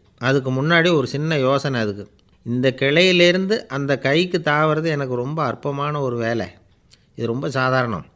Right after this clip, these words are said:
என்னுடைய கௌரவத்துக்கு இது சரியா இருக்காது. அதனால நான் என்ன பண்ண போறேன்னா, இங்கேருந்து கிளையிலேருந்து அப்படியே உயர எழும்ப போறேன்.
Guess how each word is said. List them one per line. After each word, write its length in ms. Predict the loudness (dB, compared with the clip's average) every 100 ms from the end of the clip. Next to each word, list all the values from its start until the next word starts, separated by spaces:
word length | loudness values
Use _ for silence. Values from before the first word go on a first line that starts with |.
| _ _ _ -20 _
என்னுடைய 440 | -8 -2 2 4 4
கௌரவத்துக்கு 440 | 6 6 6 4
இது 220 | 2 0
சரியா 260 | 0 0 0
இருக்காது. 540 | 0 0 -2 -4 -10 _
அதனால 440 | -4 -2 -2 -2
நான் 180 | -2 -2
என்ன 200 | 0 0
பண்ண 180 | 0 -2
போறேன்னா, 400 | -2 -2 -2 -2
இங்கேருந்து 480 | -2 0 0 0 -2 -4
கிளையிலேருந்து 600 | -2 0 2 0 -2 -4
அப்படியே 240 | -4 -2 -2
உயர 320 | 0 0 2
எழும்ப 300 | 0 -2 -4
போறேன். 260 | -4 -4